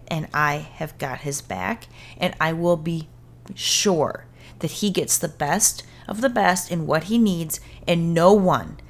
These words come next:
will ever question me or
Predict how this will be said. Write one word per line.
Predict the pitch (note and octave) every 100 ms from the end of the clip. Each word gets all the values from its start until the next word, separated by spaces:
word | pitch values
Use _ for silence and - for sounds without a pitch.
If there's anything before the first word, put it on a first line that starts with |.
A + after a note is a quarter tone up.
| - - F3
will | E3 - -
ever | F3+ A#3 A#3+ - E3 B2 - -
question | - G#3 A#3+ - F4 E4
me | D#4+ D#4+ F4 - - - -
or | - G#3 F#3 E3+ D#3+ C3